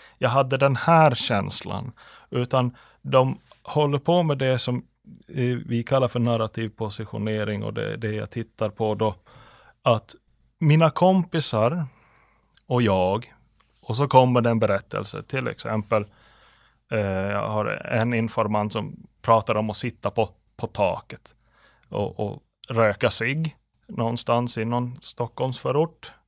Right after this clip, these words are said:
Och hela liksom känslan av det här, eh, berättelsen är, är det, det är jag och mina vänner. Det är det han berättar om. En berättelse om tacksamhet gentemot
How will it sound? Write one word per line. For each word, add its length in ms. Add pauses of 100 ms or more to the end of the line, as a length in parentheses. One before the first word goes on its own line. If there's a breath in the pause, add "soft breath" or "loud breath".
(140)
Och 420
hela 260
liksom 260
känslan 680
av 120
det 80
här, 400 (240)
eh, 360 (720)
berättelsen 720
är, 220
är 100
det, 200 (200 loud breath)
det 100
är 40
jag 420
och 80
mina 360
vänner. 400
Det 140
är 40
det 180
han 320
berättar 600
om. 220 (600 soft breath)
En 160
berättelse 480
om 80
tacksamhet 1040 (400 soft breath)
gentemot 720